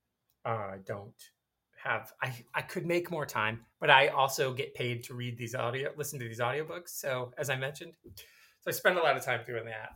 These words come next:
and I read all the time, and I'm working on a second, I'm working on a novel, and I'm about seventy thousand words into that. So, uh,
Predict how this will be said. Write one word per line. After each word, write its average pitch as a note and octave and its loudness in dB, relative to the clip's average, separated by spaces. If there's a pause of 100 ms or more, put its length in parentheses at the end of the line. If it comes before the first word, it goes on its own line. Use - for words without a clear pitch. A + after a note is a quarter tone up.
and D3+ 6
I F#3 8
read F#3 4
all A2 8
the - -10
time, G#2+ -8
and F3 10
I'm F3+ 8
working F3+ 0
on D3 4
a C#3+ -2
second, - -4
I'm C#3+ -6
working D3 2
on C3+ 2
a B2+ -4
novel, B2 -2 (340)
and C3 -14
I'm B2+ -12
about B2 -6
seventy B2+ -6
thousand B2+ -8
words A#2 -10
into A#2+ -6
that. A#2 -2
So, B2 -4 (640)
uh, B2 -2